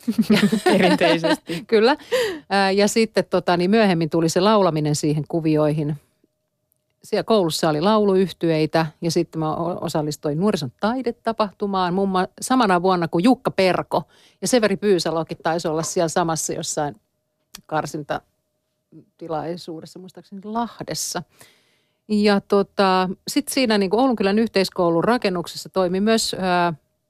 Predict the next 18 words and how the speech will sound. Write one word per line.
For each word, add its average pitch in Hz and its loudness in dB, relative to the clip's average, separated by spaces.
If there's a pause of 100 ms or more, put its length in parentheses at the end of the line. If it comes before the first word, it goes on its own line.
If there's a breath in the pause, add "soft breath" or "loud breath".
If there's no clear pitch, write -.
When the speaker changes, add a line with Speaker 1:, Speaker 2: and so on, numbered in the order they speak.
Speaker 1:
silloinen 190 0
Popjats-opisto. - -2 (440)
Ja 247 -6
sitten 226 -6
mä 180 -6
niinku 202 -10
siirryin 196 -6
sinne 175 -2 (120)
opiskelemaan 156 -4
laulua 165 0
ja 151 -2
siitä 147 -6
se 139 -6
lähti. - -10 (1000)
Speaker 2:
Muistatko, 165 0
mikä 156 0
on 147 2
ollut 147 0